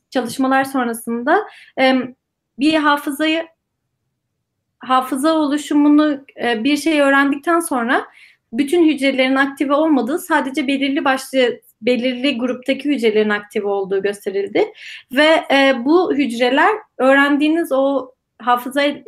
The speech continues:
öğrendiğiniz o tecrübeyi depolayan hücreler. Ben de, e, bu hücrelerin nasıl stabile olduğunu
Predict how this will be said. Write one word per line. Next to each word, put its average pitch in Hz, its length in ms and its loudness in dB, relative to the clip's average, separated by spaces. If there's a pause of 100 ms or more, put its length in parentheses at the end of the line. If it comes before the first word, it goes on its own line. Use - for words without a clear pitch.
(140)
öğrendiğiniz 269 640 0
o 247 80 -4
tecrübeyi 277 680 -4 (240)
depolayan 254 540 0
hücreler. 208 520 -2 (520)
Ben 320 360 2
de, 330 140 4 (200)
e, 277 240 0 (140)
bu 262 300 -2 (180)
hücrelerin 269 720 -2
nasıl 330 420 -2
stabile 285 560 -4
olduğunu 233 720 0